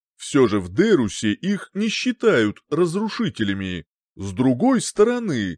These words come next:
мне интереснее самому выйти на контакт после всего необходимого и... Давай пока не будем.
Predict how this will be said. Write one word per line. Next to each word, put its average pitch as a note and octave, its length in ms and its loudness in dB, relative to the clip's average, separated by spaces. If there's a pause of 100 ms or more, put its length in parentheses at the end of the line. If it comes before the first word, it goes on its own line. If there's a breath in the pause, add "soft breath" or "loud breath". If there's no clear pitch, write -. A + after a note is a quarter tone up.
(120)
мне A#2+ 300 -2
интереснее A2+ 1000 -2
самому A#3 720 -4
выйти A#2 640 -4
на A2 140 -6
контакт G2+ 800 -4 (180)
после A3 400 -2
всего F#3 540 2
необходимого F#3 1080 -2 (220)
и... G#3 240 -2 (480)
Давай F3 440 2
пока F3+ 560 -2
не G3 200 -6
будем. G2+ 560 -4